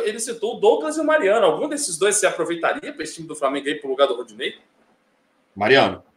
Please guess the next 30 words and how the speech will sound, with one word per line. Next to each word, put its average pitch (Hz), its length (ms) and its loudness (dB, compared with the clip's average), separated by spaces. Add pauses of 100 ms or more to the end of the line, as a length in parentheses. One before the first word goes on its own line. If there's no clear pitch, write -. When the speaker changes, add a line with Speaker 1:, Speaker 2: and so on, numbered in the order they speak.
(560)
Speaker 2:
Mariano, 98 420 0
sim. 104 380 -8
Speaker 1:
Mesmo 196 400 4
com 208 100 2
trinta 196 200 2
e 185 40 4
quatro 170 320 4
anos? 107 380 -2 (340)
Speaker 2:
Mesmo 170 400 2
com 156 120 -10
trinta 160 220 -8
e - 40 -6
quatro. - 360 -6 (440)
Mesmo 156 140 0
Speaker 1:
Certo. 101 100 0
Speaker 2:
com 101 60 -4
trinta 147 220 -6
e - 20 -4
quatro. - 260 -6 (220)
Assim, 277 200 6
você 190 140 4
tem - 80 -2
que 196 160 -8
pegar 180 340 8
o 135 40 4
histórico 143 480 4
do 127 80 -2
Mariano 113 480 0
pra 135 140 -4
ver 95 280 -2